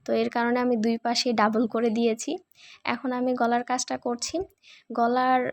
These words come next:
উপর থেকে লম্বাটা আমি হচ্ছে সাড়ে পনেরো নিয়েছিলাম, চওড়া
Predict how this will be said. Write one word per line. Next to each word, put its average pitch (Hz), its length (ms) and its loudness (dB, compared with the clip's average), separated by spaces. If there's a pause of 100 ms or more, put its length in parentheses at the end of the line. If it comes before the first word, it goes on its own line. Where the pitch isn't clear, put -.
(300)
উপর 254 240 -2
থেকে 269 300 -4
লম্বাটা 240 600 0
আমি 240 220 0 (100)
হচ্ছে 233 380 -4 (360)
সাড়ে 233 260 -4
পনেরো 254 360 0
নিয়েছিলাম, 247 580 2 (720)
চওড়া 226 460 2